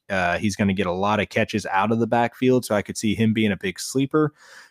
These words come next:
I think the, uh, Devontae Freeman down in Atlanta, a lot of people have kind of forgotten what a dynamic running back he is. And because of his last couple seasons have been a little injury riddled,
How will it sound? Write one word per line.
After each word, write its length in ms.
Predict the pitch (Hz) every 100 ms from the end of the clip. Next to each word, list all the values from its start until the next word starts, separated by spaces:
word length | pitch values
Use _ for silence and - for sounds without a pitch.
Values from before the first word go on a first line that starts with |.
| -
I 40 |
think 220 | 120 110
the, 440 | 113 104 104 101 -
uh, 220 | 101 90
Devontae 640 | 87 101 113 117 110 107 90
Freeman 440 | - 147 135 98
down 200 | 98 98
in 140 | 92
Atlanta, 520 | 87 98 123 131 92 85
a 40 |
lot 180 | 101 143
of 80 | 135
people 600 | 127 123 120 113 110 -
have 200 | 110 -
kind 160 | 110
of 80 | 104
forgotten 460 | 113 104 117 98 104
what 140 | 101
a 80 | 92
dynamic 600 | 95 101 101 113 101 -
running 280 | 110 120 92
back 260 | 87 87
he 200 | - 90
is. 280 | 87 87 - - - - - _ _
And 480 | - 107 104 101 98
because 260 | 104 117 104
of 80 | 98
his 160 | 101
last 280 | 110 104 -
couple 220 | 113 98
seasons 440 | 90 127 117 98 101
have 100 | 95
been 100 | 104
a 100 | 101
little 260 | 147 127
injury 400 | 123 117 104 98
riddled, 420 | 95 98 92 110